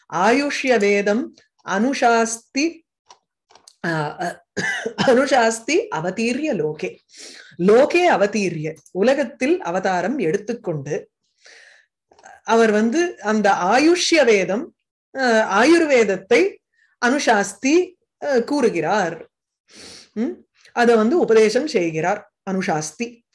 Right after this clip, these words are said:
அதுக்கு முன்னாடி வந்து பா-, யஜ்ஞே பாகம், ஆ, ஆ, ஆ, ய-, யஜ்ஞத்துல வந்து அவர் ஒரு பாகம் எடுத்துண்டு ஜனங்களினுடைய ஒரு பெரும் ரோகங்கள் என்னென்னலாம் உண்டோ, புரு ருஜாம் நிருணாம் ருஜஹ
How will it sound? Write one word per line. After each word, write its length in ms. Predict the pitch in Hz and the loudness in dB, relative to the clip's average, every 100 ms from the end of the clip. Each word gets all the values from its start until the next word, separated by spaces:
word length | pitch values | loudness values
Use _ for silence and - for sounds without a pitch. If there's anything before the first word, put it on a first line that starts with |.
| - - - _ | -20 -20 -20 _
அதுக்கு 320 | 185 208 214 | 0 2 2
முன்னாடி 460 | 214 277 320 311 | 0 2 2 2
வந்து 280 | 240 202 208 339 240 170 | 0 0 -2 -2 -4 -8
பா-, 300 | 156 190 214 | -2 2 2
யஜ்ஞே 440 | 208 202 196 254 320 | 2 2 2 -2 -2
பாகம், 500 | 277 196 220 247 294 359 - _ _ _ - | 0 2 2 2 2 0 -8 _ _ _ -2
ஆ, 80 | 233 202 190 175 - | 0 2 2 0 -2
ஆ, 80 | 185 180 - | 0 0 0
ஆ, 120 | 185 185 175 | 2 2 2
ய-, 240 | 214 220 214 214 202 | 4 4 4 4 6
யஜ்ஞத்துல 520 | 214 320 359 330 302 | 4 2 2 2 2
வந்து 260 | 262 277 | 2 2
அவர் 140 | 294 233 | 2 2
ஒரு 200 | 214 196 | 2 0
பாகம் 320 | 185 240 285 | 0 0 2
எடுத்துண்டு 500 | 233 202 220 185 175 - - - | 0 0 -2 -2 0 -2 -6 0
ஜனங்களினுடைய 840 | 226 269 330 339 302 262 254 311 262 | 2 4 2 0 0 0 0 0 2
ஒரு 180 | 208 | 2
பெரும் 500 | 208 233 330 359 370 | 4 2 2 -2 0
ரோகங்கள் 500 | 277 254 269 277 254 220 | 2 2 2 -2 0 0
என்னென்னலாம் 640 | 196 220 269 269 262 254 | 0 -2 -4 -4 -2 -2
உண்டோ, 280 | 208 226 240 240 | 0 2 2 0
புரு 240 | - 294 320 | -4 -2 0
ருஜாம் 520 | 240 196 196 240 269 359 - - - - - 233 | 2 2 2 2 2 -2 -8 -20 -20 -6 0 2
நிருணாம் 560 | 220 233 254 277 349 349 - | 4 6 4 2 0 -4 -2
ருஜஹ 540 | 196 214 254 294 262 | 2 2 4 2 2